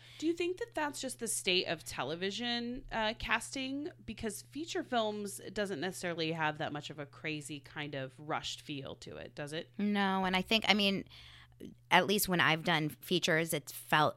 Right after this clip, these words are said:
Speaker 2: a little bit almost very long. I
Speaker 1: Mm.
Speaker 2: feel, you know, they make a decision, they have three more weeks, and then they can change their decision. There's so much time that it almost works against you. The
Speaker 1: Sure.
Speaker 2: nice thing about T V is it needs to be cast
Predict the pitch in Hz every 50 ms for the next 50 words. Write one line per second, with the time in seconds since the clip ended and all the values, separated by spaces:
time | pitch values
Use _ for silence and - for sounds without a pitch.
0 | - - 160 160 156 151 156 151 156 160 - - - 175 175 170 156 - - -
1 | - - _ - _ - 160 147 160 170 160 151 151 135 135 139 139 147 156 156
2 | 123 95 95 - - - - 160 175 170 160 160 - - - - - - - -
3 | 165 170 165 156 156 160 151 151 151 131 - - - _ _ _ _ _ _ -
4 | - 165 170 156 160 175 165 170 165 - 165 160 156 160 165 156 156 151 147 143
5 | 139 - - - 160 165 165 170 170 160 143 147 143 151 175 180 180 180 180 175
6 | - - 147 143 143 131 131 131 127 123 - - 147 - - - 165 180 185 165
7 | - 175 170 175 165 - 180 170 165 180 160 156 160 160 - - - 190 175 175
8 | 156 - - - 160 143 143 156 165 151 143 135 - 156 160 151 156 160 156 -
9 | - 170 170 165 - - 156 143 160 151 160 165 - - 214 202 202 220 - 170
10 | 190 185 180 160 165 208 214 - 226 214 190 170 160 147 139 - 165 160 147 151
11 | 147 147 151 151 - - - - - - - - - - - - - 247 247 185
12 | 196 196 - - 175 165 151 - - 160 143 123 139 147 - - - -